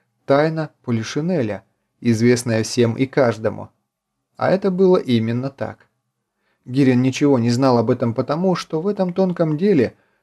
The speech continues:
насмешливые, острозубые авиаторы проявляли на первый взгляд непонятную, а на самом деле совершенно естественную деликатность. Подражать Железному Нику,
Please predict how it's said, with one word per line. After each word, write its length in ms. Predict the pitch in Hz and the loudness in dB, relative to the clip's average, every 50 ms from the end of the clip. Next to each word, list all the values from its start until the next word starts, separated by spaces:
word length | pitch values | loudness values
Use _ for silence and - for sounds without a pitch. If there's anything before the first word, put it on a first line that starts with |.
| _ - | _ -4
насмешливые, 840 | 120 120 117 117 - 123 131 160 165 156 - 123 110 107 107 107 104 | -2 0 0 0 -2 -2 -2 -2 -2 -2 0 -2 -2 0 0 -2 -2
острозубые 760 | - - 120 - - 131 139 139 160 180 170 165 160 151 147 | -2 -4 -4 -2 0 2 2 2 2 0 2 4 4 4 4
авиаторы 580 | - 131 127 127 147 175 185 180 - 175 170 160 | 2 2 2 4 4 2 2 2 0 0 0 0
проявляли 540 | - - 151 151 147 143 160 180 190 185 180 | 2 2 4 4 4 4 4 4 2 2 0
на 120 | 170 160 | 0 -2
первый 360 | 151 - 175 170 165 160 156 | -2 0 0 0 2 0 0
взгляд 360 | 151 143 147 165 165 160 160 - | 0 0 2 2 2 2 2 0
непонятную, 840 | 139 131 127 - 117 117 139 175 185 180 - 120 104 98 95 - _ _ _ _ _ _ _ _ _ _ _ - | -4 -2 0 0 -2 0 0 0 -2 -2 -2 -4 -4 -4 -6 -6 _ _ _ _ _ _ _ _ _ _ _ -4
а 80 | 117 | -2
на 100 | 123 139 | -2 -2
самом 340 | 151 - 190 180 185 180 175 | -2 -2 -2 -2 0 0 2
деле 220 | 170 175 170 165 | 2 4 4 2
совершенно 500 | 156 - 147 147 143 - - 202 208 196 | 2 4 4 2 2 2 -2 -4 -2 -2
естественную 840 | 185 170 160 147 139 - - 123 117 117 117 - 135 139 135 139 139 139 | 0 2 2 0 0 -2 -2 -2 -2 -2 -2 -6 -8 -6 -4 -2 -2 0
деликатность. 760 | 139 156 165 180 170 - 131 107 - 104 101 - - _ - _ _ _ _ _ _ _ _ _ _ _ _ | 0 0 0 0 2 2 0 0 0 -6 -16 -16 -18 _ -20 _ _ _ _ _ _ _ _ _ _ _ _
Подражать 580 | - 127 120 113 113 117 110 120 135 135 135 - - | -2 0 2 4 4 4 4 4 2 0 0 -4 -4
Железному 580 | 117 127 127 127 123 120 117 120 113 110 110 110 | 0 2 4 4 4 4 2 2 0 0 0 0
Нику, 440 | 131 165 190 190 - 110 95 - | 0 0 -2 -2 -2 -4 -4 -4